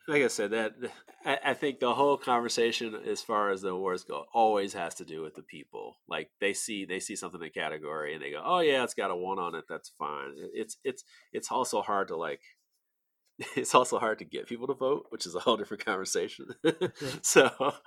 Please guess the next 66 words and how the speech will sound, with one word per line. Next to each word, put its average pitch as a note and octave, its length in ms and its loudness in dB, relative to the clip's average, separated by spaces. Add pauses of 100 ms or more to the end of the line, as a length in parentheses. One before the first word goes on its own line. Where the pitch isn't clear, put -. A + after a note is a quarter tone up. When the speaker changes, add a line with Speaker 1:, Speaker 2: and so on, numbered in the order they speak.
(340)
Speaker 1:
it's D3 160 10
hard C3 200 10
to A#2+ 60 2
get A2+ 160 2
people A2 240 -2
to G2 60 -4
vote A2 240 0
for G2+ 80 -4
things G#2+ 300 -4
they G#2 160 2
even F2+ 180 -4
love. F#2 400 -2
So, F2 400 -2 (500)
you F2+ 120 -4
know, F2+ 220 -2
that, G2 160 -6
that's, - 380 -8
you F2 120 -10
know, E2 160 -4
it's F2 120 -8
kinda F#2+ 360 -2
set - 360 -2
for G2+ 160 0
right F#2 220 2
now, F#2 260 0
right? E2 300 -2
In F2 100 -8
the, D#2+ 180 -10 (160)
the E2+ 100 -12
kind F2+ 200 -8
of D#2+ 80 -10
the E2+ 60 -8
world F2+ 280 -2
we're D2+ 160 -8
in. C2 140 -12
So, D2 160 -8
I'm, D2+ 80 -10
so F#2 200 -12
when F#2+ 120 -6
you F#2+ 100 -12
think F#2+ 200 -8
of D#2 80 -4
that, D2+ 100 -4
I'm D2 100 -8
just, - 180 -12
like, - 160 -12
thinking - 220 -18
it's - 120 -12
so - 120 -10
hard - 180 -12
to - 60 -20
get - 160 -18
people - 240 -18
to - 120 -20
vote. C2+ 220 -12 (140)
And D#2+ 160 -10
solo A2+ 300 4
Speaker 2:
Yeah. - 20 -8
Speaker 1:
gamers, A2+ 480 -4 (480)
you G#2+ 100 -2
know, G2+ 180 2
as F#2+ 260 -2
much A#2 180 -2
people A#2 280 0
as, A#2 140 -4
like, B2 260 -12